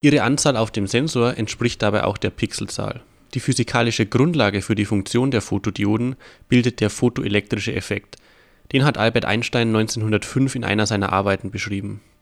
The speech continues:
Und später, neunzehnhunderteinundzwanzig, hat er sogar den Nobelpreis dafür erhalten. Interessanter Fun-Fact: Die meisten Leute glauben ja immer, Einstein hat den Nobelpreis für die Relativitätstheorie erhalten.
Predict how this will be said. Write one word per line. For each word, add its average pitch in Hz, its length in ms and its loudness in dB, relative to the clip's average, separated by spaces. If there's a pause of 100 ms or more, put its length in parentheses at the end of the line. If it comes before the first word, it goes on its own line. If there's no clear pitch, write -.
(520)
Und 113 140 2
später, 120 320 0
neunzehnhunderteinundzwanzig, 110 960 -2
hat 107 80 0
er 104 60 0
sogar 98 220 -2
den 98 80 -2
Nobelpreis 104 520 -2
dafür 104 260 -8
erhalten. 101 420 -8 (280)
Interessanter 107 500 -2
Fun-Fact: 131 480 -2 (140)
Die 110 60 -2
meisten 104 300 -2
Leute 104 280 -2
glauben 104 260 0
ja 104 60 2
immer, 101 180 -2
Einstein 101 400 -2
hat 101 160 -6
den 101 80 -4
Nobelpreis 101 600 -2
für 101 220 -4
die 98 160 -4
Relativitätstheorie 98 1000 -4
erhalten. 98 480 -4